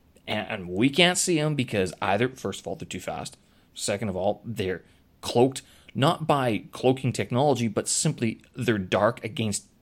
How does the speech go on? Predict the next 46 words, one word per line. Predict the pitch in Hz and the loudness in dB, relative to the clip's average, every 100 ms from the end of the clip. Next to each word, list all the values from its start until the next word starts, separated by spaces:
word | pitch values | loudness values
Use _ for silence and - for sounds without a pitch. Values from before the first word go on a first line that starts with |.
| _ _ _ - | _ _ _ -2
space. | - - 95 104 170 - - - - - | -2 2 0 2 0 0 -6 -20 -20 -2
<laughs> | 196 - - - - - - | -2 -2 -10 -20 -20 -20 -4
And | 131 | 0
number | 147 156 | 2 2
three, | 160 160 | 0 -2
that | 165 | 0
they're | 160 | 0
far | 175 180 | 0 2
away. | 175 226 - - _ _ _ _ | 2 2 -2 -8 _ _ _ _
Maybe | - 131 143 160 | 0 4 4 4
we're | 175 | 4
not | 160 160 156 | 4 4 4
in | 160 | 2
a | |
major | 151 151 156 | 2 0 0
shipping | - 175 160 | 0 0 0
lane, | 143 139 - _ _ - | -2 -6 -16 _ _ 0
of | 139 | 2
all | 139 131 | 4 4
things. | 147 139 - - _ _ _ | 2 -2 -4 -18 _ _ _
So | - 127 - - | -2 0 0 -6
this | 107 101 | -8 -6
was | 95 | -8
actually | 87 - | -8 -10
what | 80 | -10
was | 76 - | -12 -12
going | - 92 | -12 -12
through | - | -10
my | 87 | -8
mind. | 92 90 | -6 -6
I | 90 | -6
was, | 90 | -6
was | - - - - | -10 -18 -16 0
watching | 95 - 95 | 0 2 -2
these, | 87 90 | -2 0
uh, | 90 - - - - | 0 -2 -12 -20 -8
boats | 113 104 107 110 | 4 6 6 4
on | |
the | 98 | 4
water | 95 101 101 104 | 8 8 8 6
and | 95 | 4
the | 90 | 2
trucks | - 101 | 0 0
going | - 107 101 | 0 -2 -2
through | 95 | -2
the, | 87 | -6